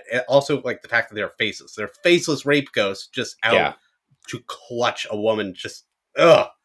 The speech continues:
Speaker 1: Uh, especially that I cared so much about, uh, Thomasin McKenzie. Like,
Speaker 2: Yeah.
Speaker 1: I, I, uh, yeah, it, it got my heart racing. Um, yeah, I'm not gonna call, I don't think I experienced, like, real jump scares, but I was, uh, I was really into this.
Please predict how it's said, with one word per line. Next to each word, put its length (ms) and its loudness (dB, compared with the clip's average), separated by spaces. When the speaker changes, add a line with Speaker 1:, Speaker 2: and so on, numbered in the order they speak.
Speaker 1:
Uh, 180 0
especially 400 2
that 160 6
I 80 4
cared 400 -4
so 320 0
much 320 -6
about, 360 -4
uh, 280 -2
Thomasin 360 -6
McKenzie. 440 -6
Like, 160 2
Speaker 2:
Yeah. 140 0
Speaker 1:
I, 440 -2
I, 220 -2
uh, 400 -2
yeah, 400 -2
it, 200 -6
it 100 -4
got 160 2
my 160 4
heart 220 2
racing. 380 -8
Um, 360 -4
yeah, 220 2
I'm 300 0
not 220 2
gonna 140 0
call, 320 0
I 200 0
don't 340 -4
think 240 -6
I 80 2
experienced, 420 -2
like, 260 -4
real 360 -2
jump 300 -2
scares, 380 2
but 260 -4
I 220 4
was, 340 -6
uh, 260 2
I 80 -2
was 160 -2
really 200 -4
into 160 -8
this. 280 -16